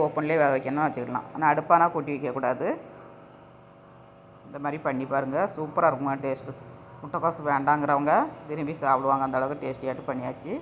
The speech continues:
இதுல வந்து கொஞ்சம் து-, தேங்காய் துருவலுங்க. தேங்காய் வந்து, அஹ், ரெண்டு ஜீரகம், ரெண்டு பூண்டரிசி, ரெண்டு வெங்காயம், தேங்காய் எல்லாத்தையும் போட்டு கொர கொரப்பா திரிச்சு போட்டிருக்கேன். இப்படி பண்ணிங்கன்னா டேஸ்ட் அட்டகாசமா இருக்குங்க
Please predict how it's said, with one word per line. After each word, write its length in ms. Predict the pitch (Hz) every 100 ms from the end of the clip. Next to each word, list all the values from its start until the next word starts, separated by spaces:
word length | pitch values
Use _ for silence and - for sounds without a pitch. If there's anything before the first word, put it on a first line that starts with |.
| - - - - -
இதுல 180 | - 165
வந்து 140 | 175 175
கொஞ்சம் 200 | 156 175
து-, 260 | 160 151 117 - - -
தேங்காய் 340 | 160 190 208
துருவலுங்க. 380 | 170 147 143 135 117 127 - -
தேங்காய் 320 | 151 165 160
வந்து, 200 | 135 151 233 359 - - - - - - - - - - - - - - -
அஹ், 120 | 151 147
ரெண்டு 200 | 160 175 165 147 147 147
ஜீரகம், 440 | 175 165 165 190 - - - - - - - - - - - - 160
ரெண்டு 180 | 160 -
பூண்டரிசி, 500 | 165 175 156 151 165 190 151
ரெண்டு 180 | 160 151
வெங்காயம், 520 | 143 156 147 151 196 - - -
தேங்காய் 320 | 139 139 127 - -
எல்லாத்தையும் 280 | 139 151 165
போட்டு 160 | 143 160
கொர 80 | 156 143
கொரப்பா 240 | 143 165 160
திரிச்சு 240 | 139 143 135
போட்டிருக்கேன். 420 | 123 123 135 117 - - - - - - -
இப்படி 180 | 151 160 160
பண்ணிங்கன்னா 420 | 147 156 156 208 160
டேஸ்ட் 240 | 160 165
அட்டகாசமா 420 | 147 139 139 165 160
இருக்குங்க 300 | 139 127